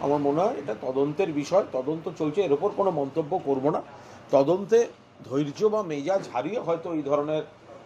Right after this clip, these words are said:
আহ, পূর্ব অভিজ্ঞতা সম্পন্ন কিছু বিশেষজ্ঞের মতামত তিনি দিয়েছেন। সবারই সব জায়গাতেই মিছিল মিটিং হতে পারে, দল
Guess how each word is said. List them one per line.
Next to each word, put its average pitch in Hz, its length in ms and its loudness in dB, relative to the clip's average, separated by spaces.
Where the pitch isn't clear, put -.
আহ, - 380 -6
পূর্ব 180 460 0
অভিজ্ঞতা 160 460 -2
সম্পন্ন 160 600 -4
কিছু 151 360 -2
বিশেষজ্ঞের 147 500 0
মতামত 135 440 -2
তিনি 117 240 -8
দিয়েছেন। 104 320 -10
সবারই 226 400 6
সব 214 200 4
জায়গাতেই 262 380 0
মিছিল 185 420 -8
মিটিং 180 300 -8
হতে 180 180 -4
পারে, 160 240 0
দল 170 180 4